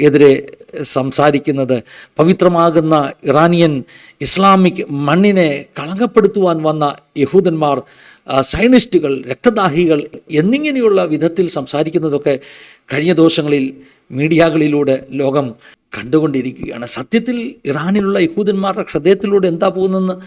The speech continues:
ലോകത്തിൽ അറിയത്തില്ല. യുദ്ധം നടക്കുമ്പോൾ അങ്ങനെയുള്ള പ്രൊപ്പഗണ്ട വീഡിയോസൊക്കെ പുറത്തു വരും. അതായത് ശത്രുക്കളുടെ ആ ഒരു ധാർമ്മിക ബലത്തെ കെടുത്തുവാൻ, ആ, അവർക്കെതിരെ അവരുടെ ആളുകളെ തന്നെ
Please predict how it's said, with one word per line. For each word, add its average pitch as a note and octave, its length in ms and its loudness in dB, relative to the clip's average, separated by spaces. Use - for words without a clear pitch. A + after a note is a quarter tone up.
ലോകത്തിൽ C#3+ 400 -2
അറിയത്തില്ല. C3+ 380 -12
യുദ്ധം E3+ 280 2
നടക്കുമ്പോൾ F#3+ 420 -2
അങ്ങനെയുള്ള F#3+ 340 -2
പ്രൊപ്പഗണ്ട F#3 420 -6
വീഡിയോസൊക്കെ F#3 640 -2
പുറത്തു D#3 280 -8
വരും. C3 240 -10
അതായത് F3 400 2
ശത്രുക്കളുടെ F#3 640 -2
ആ D3+ 120 0
ഒരു F3+ 220 4
ധാർമ്മിക F#3+ 460 -4
ബലത്തെ F3+ 340 0
കെടുത്തുവാൻ, F#3+ 480 2
ആ, - 40 -12
അവർക്കെതിരെ G#3 640 4
അവരുടെ G#3+ 440 0
ആളുകളെ G3 320 0
തന്നെ F3+ 260 -6